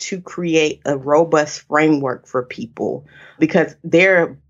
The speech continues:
cults springing up all, all the time. So we can't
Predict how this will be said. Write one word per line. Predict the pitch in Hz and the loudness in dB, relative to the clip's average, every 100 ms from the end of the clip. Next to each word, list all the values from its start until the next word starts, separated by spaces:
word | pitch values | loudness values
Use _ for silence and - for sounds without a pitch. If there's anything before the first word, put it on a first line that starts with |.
| _ | _
cults | - 180 160 - | -2 0 0 -4
springing | - 156 147 | -6 -2 -2
up | 139 - | -4 -6
all, | 131 - - | -6 -6 -6
all | 139 139 | -2 0
the | 131 | 0
time. | 131 135 135 123 123 | -2 -4 -6 -8 -8
So | - 139 | -2 -2
we | |
can't | 147 202 151 | 0 0 0